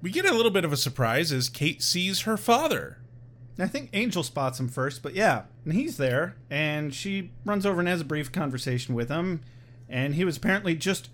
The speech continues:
Speaker 2: in the neighborhood.
Speaker 1: No, and she's like, "Oh, you've been listening to your police scanner again."
Speaker 2: "Oh, you got me."
Speaker 1: And he plays it off as, "Oh, I was, yeah, I was just bored."
Speaker 2: Uh-huh. It's a Kodak moment, or at least as much as it gets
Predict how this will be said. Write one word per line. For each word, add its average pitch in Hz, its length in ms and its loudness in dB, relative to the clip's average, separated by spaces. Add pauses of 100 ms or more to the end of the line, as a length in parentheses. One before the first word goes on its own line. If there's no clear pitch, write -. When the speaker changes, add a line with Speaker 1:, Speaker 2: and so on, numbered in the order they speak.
Speaker 2:
in 208 220 0
the 214 80 0
neighborhood. 180 760 2 (260)
Speaker 1:
No, 135 180 0
and 120 300 0
she's 135 300 4
like, 135 140 6
"Oh, 165 200 8
you've 143 240 2
been 127 160 4
listening 131 400 2
to 117 120 -6
your 107 140 -2
police 123 400 0
scanner 110 420 -2
again." 92 640 -6 (120)
Speaker 2:
"Oh, 208 360 4
you 226 160 0
got 170 280 2
me." 156 100 -2
Speaker 1:
And 120 80 2
he 120 180 2
plays 135 340 4
it 127 80 6
off 123 240 6
as, 117 140 -2
"Oh, 131 200 6
I 127 180 6
was, 127 200 0
yeah, 139 520 6
I 139 40 6
was 143 160 2
just - 240 -4
bored." 117 600 2 (960)
Speaker 2:
Uh-huh. 131 480 0 (520)
It's 262 220 6
a 240 60 -6
Kodak 151 460 6
moment, 127 400 2
or 185 220 6
at 180 240 2
least 240 240 0
as 226 140 0
much 226 200 4
as 208 120 -2
it 202 60 0
gets 180 420 2